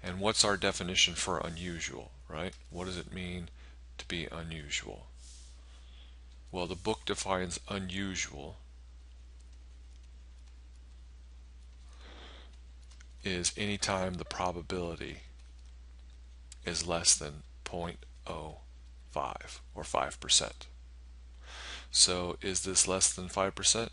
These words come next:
Yes. Right? So this would be a yes. And then bicycle larcenies. All right, so that's down here, bicycle larcenies. And you can see that that's greater than five percent, so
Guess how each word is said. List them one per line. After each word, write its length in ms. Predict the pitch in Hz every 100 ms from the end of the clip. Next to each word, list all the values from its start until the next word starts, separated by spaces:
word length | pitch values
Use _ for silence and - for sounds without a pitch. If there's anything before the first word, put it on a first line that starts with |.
| -
Yes. 460 | 107 - - - - - - - -
Right? 220 | 71 90 -
So 180 | -
this 180 | 80 80
would 100 | -
be 140 | 69 65
a 40 |
yes. 560 | 71 85 127 - - - - - - - - -
And 160 | 90 90
then 400 | 92 90 90 90 -
bicycle 480 | 110 - - 69 -
larcenies. 680 | - - - - - - - - -
All 360 | 87 82 73
right, 160 | 82 -
so 140 | -
that's 320 | 82 90 - -
down 300 | 82 85 85
here, 380 | 92 85 104 -
bicycle 580 | - 82 - - - 76
larcenies. 680 | 71 - - 87 110 127 - - - - - - - - -
And 160 | 92 90
you 80 | 90
can 100 | 92
see 220 | - 98
that 160 | 92 92
that's 460 | 95 - - - - -
greater 360 | 98 117 107
than 180 | 92 82
five 300 | - 73 78
percent, 400 | - - 85 90 - - - - - - - - -
so 420 | - 80 76 76